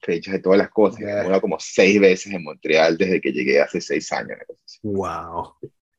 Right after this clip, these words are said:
Speaker 2: Tengo un pana que te está buscando como Palito Romero y me dice que no te consigue y tal. Creo que le pasé tu, tu WhatsApp y todo, no sé si te
Speaker 1: No.
Speaker 2: contactó.
Speaker 1: Sí, este, pero claro, ahora estoy como en el backlog de, ajá, entonces déjame que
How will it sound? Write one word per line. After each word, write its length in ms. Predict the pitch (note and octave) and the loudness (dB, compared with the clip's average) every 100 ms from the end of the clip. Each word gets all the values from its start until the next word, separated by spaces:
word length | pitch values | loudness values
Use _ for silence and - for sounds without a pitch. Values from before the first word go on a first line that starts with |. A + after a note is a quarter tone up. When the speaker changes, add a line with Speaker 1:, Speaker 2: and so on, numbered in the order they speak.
| _ - | _ 2
Speaker 2:
Tengo 300 | A2 A2+ C#3+ | 4 8 6
un 140 | C#3+ | 6
pana 400 | D#3+ D#3+ E3 E3 | 4 6 6 4
que 100 | D3 | 4
te 60 | A#2 | 2
está 160 | A#2 | 6
buscando 420 | A#2+ A#2+ C3+ C3 | 4 4 2 4
como 180 | C#3 C3+ | 4 2
Palito 300 | A2+ G#2+ B2+ | 2 0 2
Romero 560 | B2 A2+ G#2+ G#2 A#2 C3 | 2 2 2 2 2 -2
y 80 | A2 | -8
me 100 | G2 | -6
dice 120 | A2 | -4
que 60 | G#2 | -4
no 40 | |
te 60 | A2 | -2
consigue 480 | G#2+ F#2 G2+ F#2+ F2 | -4 -4 -2 -2 -2
y 60 | |
tal. 140 | F2 E2+ | -2 0
Creo 120 | F2+ | 2
que 40 | |
le 80 | A2+ | 2
pasé 180 | A2 G#2+ | 4 2
tu, 260 | A#2+ A#2+ | 2 0
tu 120 | A2+ G2 | 0 -2
WhatsApp 340 | F#2+ F#2+ - | 0 0 -2
y 60 | G2+ | 2
todo, 180 | B2+ | 4
no 80 | B2+ | 4
sé 100 | G#2+ | 0
si 60 | G#2+ | 0
te 60 | A#2+ | 4
Speaker 1:
No. 60 | B2 | 6
Speaker 2:
contactó. 440 | B2 A#2 E2+ D#2 _ _ _ _ - - | 8 6 4 -2 _ _ _ _ -14 2
Speaker 1:
Sí, 280 | D3 C#3 C3 | 6 8 8
este, 760 | A#2+ - A#2+ G#2+ G2+ F#2+ - | 6 4 2 4 4 2 0
pero 180 | - G#2+ | -2 -2
claro, 300 | - - A2 - | 2 2 2 0
ahora 260 | A2 A2 - | 0 0 -4
estoy 280 | A2+ - G#2+ | -12 -8 -6
como 200 | B2 C3 | -4 0
en 60 | |
el 120 | A#2 G2+ | 0 0
backlog 500 | G2 G#2 G#2+ G2+ G#2+ | -2 -2 0 0 0
de, 160 | A2+ - | -4 -4
ajá, 320 | F2+ E2+ C#2+ | -12 -12 -12
entonces 320 | _ F2 - | _ -16 -6
déjame 260 | G#2 G#2 F#2 | -6 -4 0
que 140 | G2+ | 2